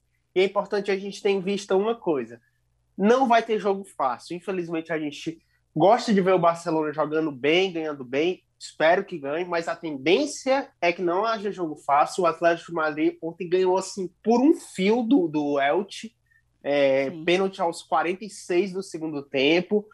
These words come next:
Speaker 1: O Real Madrid também sofreu pra ganhar do, do,
Speaker 2: Osasuna.
Speaker 1: do seu adversário. E, e, assim, gol do Militão, de cabeça. O Militão foi o jogador que mais finalizou, um zagueiro.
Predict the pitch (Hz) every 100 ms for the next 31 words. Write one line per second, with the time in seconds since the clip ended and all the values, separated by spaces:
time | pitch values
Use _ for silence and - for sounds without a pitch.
0 | - - - 156 190 180 185 180 170 185
1 | 190 180 175 180 - - 220 262 - 202
2 | 226 226 196 175 170 160 160 156 151 147
3 | 147 143 - 190 180 185 - 156 151 165
4 | 147 147 147 - 143 160 - - - -
5 | - - 165 180 185 190 196 196 190 -
6 | 175 180 180 185 160 165 165 170 175 175
7 | - 131 165 170 175 151 - 170 170 165
8 | 165 180 170 160 156 151 160 160 240 -
9 | 220 202 165 151 156 170 214 165 139 160